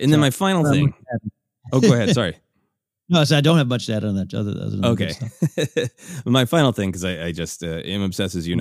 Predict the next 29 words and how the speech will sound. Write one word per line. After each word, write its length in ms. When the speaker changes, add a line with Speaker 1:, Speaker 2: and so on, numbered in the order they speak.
Speaker 1:
know, 60
is, 180
uh, 160
monitoring 520
the 100
Justice 400
for 120
the 100
Jedi 400
and 220
how 320
Speaker 2:
Mm-hmm. 260
Speaker 1:
much, 500
uh, 220
things 340
crumble 520
over 260
the 100
course 440
of 240
the 80
war. 420
I 80
really 280
do 120
like 240
that 220
this 500
is 640